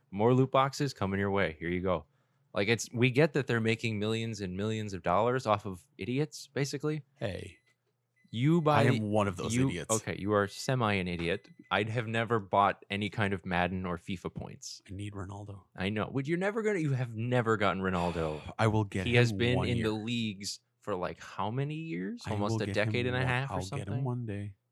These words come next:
Speaker 1: Maybe. Yeah, by the time he's, like, a seventy-five
Speaker 2: No, he's
Speaker 1: overall
Speaker 2: gonna be
Speaker 1: because
Speaker 2: even,
Speaker 1: he's garbage.
Speaker 2: he's gonna be one of the legend cards and it's gonna be rare. Ugh.
Speaker 1: Yeah, like, it's, he's gonna be
Speaker 2: We're gonna have to do some
Speaker 1: ninety-nine
Speaker 2: squad
Speaker 1: for the
Speaker 2: building challenge for him. It's gonna
Speaker 1: Yeah,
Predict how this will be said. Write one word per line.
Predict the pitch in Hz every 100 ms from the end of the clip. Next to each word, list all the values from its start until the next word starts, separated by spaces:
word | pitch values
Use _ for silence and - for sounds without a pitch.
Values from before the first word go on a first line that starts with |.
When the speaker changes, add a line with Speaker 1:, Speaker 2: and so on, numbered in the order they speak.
| -
Speaker 1:
Maybe. | 135 135
Yeah, | 92 90
by | 101 95
the |
time | 104 117 110
he's, | 107 98
like, | 95 92 104
a | 101 104
seventy-five | - 98 98 101 95 90 87 87 90
Speaker 2:
No, | 90
he's | 87
Speaker 1:
overall | 87 87 90
Speaker 2:
gonna | 92 98
be | 104
Speaker 1:
because | 104 90
Speaker 2:
even, | 92
Speaker 1:
he's | 85
garbage. | 90 98 -
Speaker 2:
he's | 120 110
gonna | 110
be |
one | 110 107
of |
the | 90
legend | 90 95 101 110
cards | 131 135 139
and |
it's | 151
gonna | 160 160
be | 160
rare. | 165 165 170 170 139 _ _ _ _ _ _ _ 117
Ugh. | 180 190 165 -
Speaker 1:
Yeah, | 110 110 87
like, | 90 92
it's, | 95 - - -
he's | 101
gonna | 101 107
be | 104
Speaker 2:
We're | 98
gonna | 98
have |
to | 95
do | 95
some |
Speaker 1:
ninety-nine | 95
Speaker 2:
squad | 92 95 92
Speaker 1:
for |
the | 95
Speaker 2:
building | 95 95 95
challenge | 98 92 95
for | 92 98
him. | 98 98
It's | -
gonna | 98
Speaker 1:
Yeah, | 135